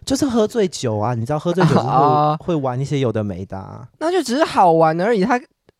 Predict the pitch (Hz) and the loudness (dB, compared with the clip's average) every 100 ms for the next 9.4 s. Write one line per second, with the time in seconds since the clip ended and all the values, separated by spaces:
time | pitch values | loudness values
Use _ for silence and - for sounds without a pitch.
0 | _ - 233 240 226 190 - 202 156 123 | _ 0 2 2 0 -4 0 2 2 0
1 | 165 214 135 180 175 175 160 131 127 147 | -2 -2 -4 -4 -6 -4 -2 0 0 -2
2 | 214 214 156 160 180 175 175 170 147 170 | 0 2 2 2 -2 0 -2 -2 -2 -2
3 | 139 131 127 151 - 123 160 135 226 254 | 0 0 0 -2 -4 -6 -6 -4 0 2
4 | 302 - 254 - 190 226 247 233 - 165 | 2 2 2 2 2 2 2 4 2 2
5 | 233 214 - 233 170 147 - 180 180 190 | 0 0 0 0 0 -2 -4 -4 -2 -2
6 | 139 175 165 131 113 110 104 101 175 170 | -2 -2 0 0 -2 -6 -14 -12 -8 -8
7 | 185 170 165 170 151 147 - 139 123 127 | -6 -6 -4 -4 -4 -4 -6 -8 -6 -4
8 | 151 160 151 175 180 131 - 127 110 - | -4 -6 -6 -6 -4 -4 -4 -4 -6 -6
9 | 117 95 - | -8 -8 -10